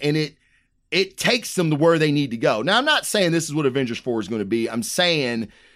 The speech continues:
there, it's weird that Tony and Cap both have this watch-looking thing that's across their hand. Okay, I should have got a pic of it, but I didn't. Now, yes, Marco says,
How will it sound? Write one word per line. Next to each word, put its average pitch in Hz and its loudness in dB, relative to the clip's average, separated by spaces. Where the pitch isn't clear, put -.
there, 160 2
it's 165 0
weird 185 4
that 139 0
Tony 208 2
and 170 0
Cap 151 0
both 160 2
have 160 0
this 147 -2
watch-looking 160 0
thing 156 2
that's 143 -2
across 156 0
their 127 2
hand. 98 -8
Okay, 143 2
I 139 2
should 196 0
have 165 0
got 135 2
a - -4
pic - -4
of 87 -8
it, 76 -18
but 175 2
I 147 -2
didn't. 98 -4
Now, 190 0
yes, 190 0
Marco 247 2
says, 180 4